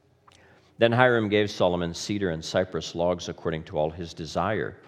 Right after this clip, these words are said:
And Solomon gave Hiram twenty thousand cores of wheat as food for his household and twenty cores of pressed oil.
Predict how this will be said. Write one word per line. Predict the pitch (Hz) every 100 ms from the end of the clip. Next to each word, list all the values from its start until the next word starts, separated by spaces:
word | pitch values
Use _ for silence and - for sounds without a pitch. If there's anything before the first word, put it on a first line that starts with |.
| - - - -
And | - 85
Solomon | - 104 120 87
gave | 82 85 78
Hiram | 113 143 107 78 78 -
twenty | 110 113 120
thousand | - 110 101 101 90
cores | - 92 85 82
of | 78
wheat | 82 113 120
as | 80 -
food | 90 87
for | - 82
his | 80
household | - 92 87 - 76 80
and | 80
twenty | - 123 127 90
cores | - 85 78 80
of | 82
pressed | - 87 - 90
oil. | 110 80 50